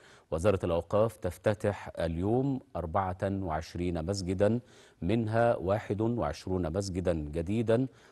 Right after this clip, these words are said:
فضلًا عن إحلال وتجديد، آه، ثلاثة، آه، مساجد والقيام بصيانة وتطوير شاملة لهذه المساجد، ليصل إجمالي ما تم افتتاحه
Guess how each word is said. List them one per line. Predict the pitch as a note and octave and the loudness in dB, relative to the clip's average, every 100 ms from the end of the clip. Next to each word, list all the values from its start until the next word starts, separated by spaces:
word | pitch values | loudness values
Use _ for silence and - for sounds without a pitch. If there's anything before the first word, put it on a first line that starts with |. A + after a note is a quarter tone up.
| _ | _
فضلًا | - A#2 A2 G2+ A2+ G#2 | 0 0 4 2 2 -2
عن | B1+ F#2 G2+ F#2 | -2 0 0 -2
إحلال | - - F#2 G2+ G2+ F#2+ - | -8 -2 2 4 2 -2 -2
وتجديد، | E2 F2 F#2 D#2+ F#2+ F#2+ F#2+ E2 - | -2 0 -2 -2 -2 -2 -2 -8 -10
آه، | - D#2+ D#2+ D#2 D2+ | -6 -4 -2 -2 -4
ثلاثة، | D2+ - F2+ G2 - F#2+ - - - | -6 -4 2 2 0 -4 -6 -20 -10
آه، | D2+ D2+ | -6 -6
مساجد | D2 D#2+ G#2+ A2 A2+ A#2+ G2 | -6 0 4 4 4 0 -2
والقيام | E2 D#2+ D2+ A1 B1 C2 B1 - - - E2 - F2+ E2 | -4 -4 -4 -10 -16 -16 -18 -20 -14 -12 -10 -4 -4 -2
بصيانة | E2 - F2 G2 F#2 F#2 - - - - | -4 0 4 4 4 -2 -14 -20 -18 -8
وتطوير | D2 D#2+ F#2 E2+ - F2+ F2 | -2 0 0 -2 -2 0 -2
شاملة | - D#2 D#2+ G#2 F2+ | -2 -2 0 2 2
لهذه | D#2+ G2 F2 | 2 0 0
المساجد، | D#2 D#2+ A2+ A#2+ A2+ F2 | -2 0 2 2 0 2
ليصل | G#2 - E2 | 0 2 -2
إجمالي | E2 F2+ G#2 E2+ | -2 0 2 2
ما | D#2 | -4
تم | D#2+ G#2 F#2 | -2 0 0
افتتاحه | E2+ D#2+ G2 F2+ F2 | -4 -4 0 0 -2